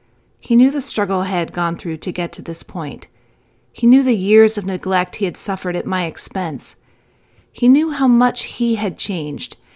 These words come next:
and instead of loathing me, he loved me, respected me,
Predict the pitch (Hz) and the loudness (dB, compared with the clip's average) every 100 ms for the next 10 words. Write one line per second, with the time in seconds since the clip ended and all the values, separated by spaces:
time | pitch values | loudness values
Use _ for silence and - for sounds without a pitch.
0 | _ _ _ - 214 214 254 262 269 196 | _ _ _ -4 -4 -2 -2 0 -2 -2
1 | 202 208 208 175 143 - - _ _ - | 0 0 -2 -6 -8 -12 -14 _ _ -8
2 | 196 165 190 190 180 139 - _ _ - | -6 -2 -2 -4 -10 -10 -10 _ _ -12
3 | 185 - 226 220 226 185 170 135 | -8 -4 -2 -2 -4 -6 -6 -8